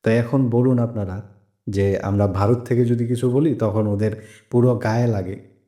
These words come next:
যে ভারত, আহ, মিথ্যা কথা বলে, ভারতের মিডিয়া মিথ্যা কথা বলে,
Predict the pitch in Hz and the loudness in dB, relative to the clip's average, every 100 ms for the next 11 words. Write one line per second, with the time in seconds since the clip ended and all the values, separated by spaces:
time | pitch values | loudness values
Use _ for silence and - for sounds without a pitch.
0 | - 104 95 101 104 - 101 98 - - | -2 0 0 0 0 0 -2 -2 -6 -14
1 | - 113 113 120 120 123 131 117 101 107 | -4 -2 0 0 2 2 0 0 -2 -2
2 | 113 117 117 117 117 120 120 117 127 151 | -2 0 0 0 -2 -2 -2 0 0 -2
3 | 101 | -4